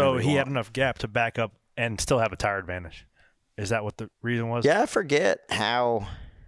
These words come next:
Speaker 1: I don't know if the caution came out or they just ran longer and came out of the wind and, like, duped them. And it was, uh,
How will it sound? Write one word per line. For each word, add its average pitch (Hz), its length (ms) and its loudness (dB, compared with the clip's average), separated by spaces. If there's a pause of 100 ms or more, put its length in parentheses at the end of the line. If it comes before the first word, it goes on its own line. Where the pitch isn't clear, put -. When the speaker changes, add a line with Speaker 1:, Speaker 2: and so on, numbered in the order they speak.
(400)
Speaker 1:
I - 60 0
don't 139 120 4
know 123 100 4
if 98 80 -4
the - 80 -8
caution 123 380 0
came 123 200 0
out 120 240 2
or 95 200 -4 (1400)
they 110 140 4
just 113 160 0
ran 110 280 4
longer 131 340 4
and 107 180 0
came 113 180 2
out 113 120 4
of 101 40 0
the 101 80 0
wind 110 400 2
and, 98 120 -2
like, 95 180 -4
duped 120 240 0
them. 107 360 -2 (200)
And 98 180 -4
it 80 60 -4
was, 90 200 -4
uh, 85 260 -4